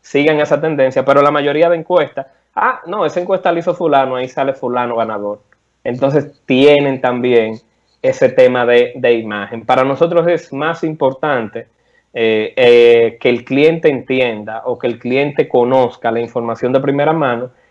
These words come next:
y por un término de cláusula de conf-, eh, confiden-, eh, confidencialidad,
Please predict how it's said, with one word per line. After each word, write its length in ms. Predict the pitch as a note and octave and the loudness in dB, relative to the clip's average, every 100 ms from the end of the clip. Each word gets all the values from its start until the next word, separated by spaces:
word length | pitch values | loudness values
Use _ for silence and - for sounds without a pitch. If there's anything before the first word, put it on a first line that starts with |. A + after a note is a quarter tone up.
| - | 0
y 120 | D#3 | 0
por 240 | D#3 C#3+ | 4 4
un 240 | C#3+ D#3 D#3 | 4 0 2
término 480 | D#3+ D#3 C#3+ C3 | 2 2 -2 -4
de 160 | B2 A#2 | -4 -4
cláusula 920 | B2 C3 C3+ - D3 C#3 C3+ C3 B2+ | 0 2 2 -4 -4 2 4 4 2
de 140 | B2 | 0
conf-, 240 | B2+ B2 - | -4 -8 -10
eh, 440 | B2+ A#2 A2+ A2 - | -8 -6 -4 -6 -2
confiden-, 580 | A#2 A#2 B2 A#2+ - - | -2 0 -2 -4 -10 -4
eh, 180 | A#2+ A#2+ | -2 0
confidencialidad, 960 | B2 B2 B2 A#2 B2 B2+ D#3 - - | 0 0 -2 0 0 2 4 2 -2